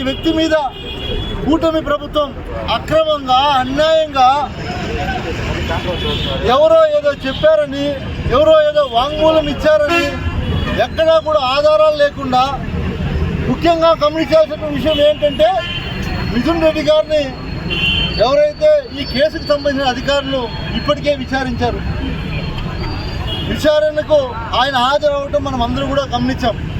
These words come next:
గతంలో కూడా విచారించారు. ఆయన ఒకటే చెప్పాడు, విచారణకు వెళ్ళి వచ్చిన తర్వాత కూడా, "మీరు ఎప్పుడు పిలిచినా నేను,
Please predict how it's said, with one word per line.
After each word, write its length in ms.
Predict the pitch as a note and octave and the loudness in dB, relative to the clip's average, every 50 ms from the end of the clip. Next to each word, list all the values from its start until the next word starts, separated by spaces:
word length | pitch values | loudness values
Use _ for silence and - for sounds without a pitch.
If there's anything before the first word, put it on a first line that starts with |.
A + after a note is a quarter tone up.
| - - - - | -4 -2 0 0
గతంలో 320 | A#3 A#3+ C#4 C#4+ C#4+ C#4+ C#4+ C#4 | 0 0 0 -2 0 0 -2 0
కూడా 120 | C#4 C#4+ | -2 -2
విచారించారు. 720 | C#4 C4+ C4+ - C#4 C#4+ C#4 C#4 C4+ C4 D4+ D#4 D#4 E4+ F#4 E4+ E4+ - - - - - - - - - - - E3+ G#3+ | -2 -4 -4 -2 -2 -2 -2 -2 -2 2 2 4 4 2 0 -4 -4 -8 -10 -10 -10 -8 -8 -8 -8 -6 -6 -2 0 0
ఆయన 220 | B3 D4 D#4 D#4 C#4+ C4+ | 2 2 2 2 2 -2
ఒకటే 180 | B3+ - D4+ D#4 D4+ C#4+ | -4 0 0 0 0 0
చెప్పాడు, 300 | C#4+ C#4+ D4 D4 D4 C#4+ | -4 0 0 0 0 0
విచారణకు 460 | C#4 B3+ - C#4+ D4 C#4+ C#4 C4+ - C4 | -4 -6 -2 -2 -2 -2 -2 -6 -6 -4
వెళ్ళి 140 | C4 C4 C#4 | -4 -4 -4
వచ్చిన 180 | C4 C4+ C4 B3+ C4 | -4 -4 -4 -2 -2
తర్వాత 200 | C4 C4 C4 B3+ | -2 -2 -2 -4
కూడా, 180 | B3+ B3 C#4+ C#4+ | -2 -2 -2 -2
"మీరు 200 | C4 C4+ B3 B3+ | -2 -4 -6 -6
ఎప్పుడు 280 | B3+ B3+ - C#4 C4+ | -6 -6 -4 -4 -4
పిలిచినా 400 | C4 C4 C#4 C#4 E4+ E4+ C#4 C#4+ C4+ | -2 -2 -2 0 0 0 0 0 0
నేను, 280 | C4+ C4+ C4+ D4 F4 | -2 -2 0 0 0